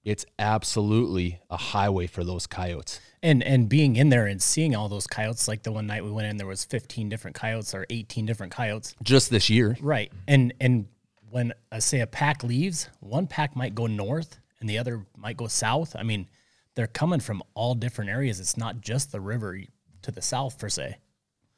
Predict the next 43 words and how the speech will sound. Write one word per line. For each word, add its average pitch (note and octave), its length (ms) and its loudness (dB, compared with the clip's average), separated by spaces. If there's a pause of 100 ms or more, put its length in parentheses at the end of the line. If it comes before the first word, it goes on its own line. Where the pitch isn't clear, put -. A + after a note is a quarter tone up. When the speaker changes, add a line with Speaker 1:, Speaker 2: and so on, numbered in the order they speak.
Speaker 1:
And A2+ 140 2
we A#2 100 6
watch A2 300 4
all G#2 180 2
of F2 80 0
that. D#2+ 240 -4
I F#2+ 80 -4
mean, G2 140 4
Speaker 2:
Right. G2 80 4
Speaker 1:
we G#2+ 120 4
pay G#2 220 0
special F#2+ 520 -2
attention F#2+ 440 -4
to E2+ 200 -6
it. - 140 -8 (400)
But, A#2 300 4 (460)
um, G2+ 400 0 (580)
you C3+ 160 -2
know, B2+ 400 0
going C3+ 360 2
back A2 300 2
to B2 120 -2
the G2+ 100 0
very G#2+ 240 0
beginning, G2 460 -2
like F#2 240 -4
I F#2 60 -2
said, F#2+ 360 -4 (340)
the, G2+ 300 -2 (580)
you A2 340 -2
gotta A2 420 0
have G2 400 0
the F2+ 100 0
equipment F2+ 560 -4
to G2 120 -4
be G2+ 180 0
able F#2 140 -2
to F2 100 -6
set - 260 -2
something F2+ 380 -4
up E2+ 180 -8
like C#2 160 -10
this. - 320 -10